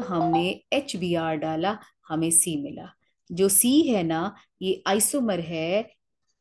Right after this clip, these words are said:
A का। फिर ये कहता है A में हमने सोडियम डाला, ड्राई ईथर डाला, सी एट एच एटीन बना, ये वो नहीं है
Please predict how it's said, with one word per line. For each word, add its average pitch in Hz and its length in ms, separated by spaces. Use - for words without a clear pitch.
A 170 140
का। - 120
फिर 339 120
ये 349 140
कहता 262 300
है - 160
A 339 300
में 196 540
हमने 170 320
सोडियम 185 500
डाला, 214 320
ड्राई 202 320
ईथर 220 240
डाला, 214 320
सी 285 240
एट 214 340
एच 202 280
एटीन 165 360
बना, 147 320
ये 185 220
वो 208 200
नहीं 302 320
है 277 260